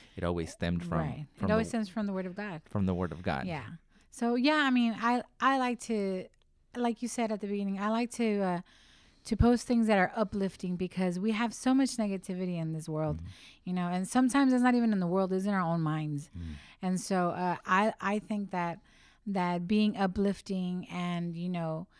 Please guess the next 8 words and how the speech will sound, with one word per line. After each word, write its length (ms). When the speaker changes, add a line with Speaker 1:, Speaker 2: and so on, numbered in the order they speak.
Speaker 2:
um, 520
funny 480
sometimes 840
can, 440
you 100
know, 240
make 380
your 420